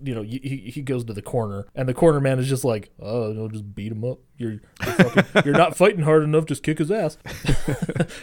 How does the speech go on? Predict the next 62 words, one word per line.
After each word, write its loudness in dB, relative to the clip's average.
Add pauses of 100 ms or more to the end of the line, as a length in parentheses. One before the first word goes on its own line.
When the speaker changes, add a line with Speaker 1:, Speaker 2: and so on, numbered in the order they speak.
Speaker 1:
And 2
Speaker 2:
No 8
strategy. 2
Speaker 1:
No, 4
no. 4 (140)
And -4
he, -2 (460)
<laughs> -6
so 4
he 0
goes 6
out 6
there, 6
but 4
then 2
Spider 0 (300)
and 0
he's, -2 (160)
he's -6
mostly 0
fighting -2
fair, 0
but -6
you -6
can -8
tell -6
Rocky -6
can't -14
fucking -10
box -14
for -18
shit. -14 (260)
Speaker 2:
<laughs> 2 (800)
Speaker 1:
And 2
he 4
can't 4
box 4
until 4
Rocky 2
three. -6
Literally, 4
he 4
can, 2
he's 2
not 2
a 2
boxer 0
until 2
Speaker 2:
Until 6
Speaker 1:
Rocky 4
Speaker 2:
Apollo 8
Speaker 1:
three. -2
Speaker 2:
Creed 2
teaches 0
him 2
how 2
to 4
Speaker 1:
Yes. -2
Speaker 2:
be 2
a 2
fucking -2
boxer. -2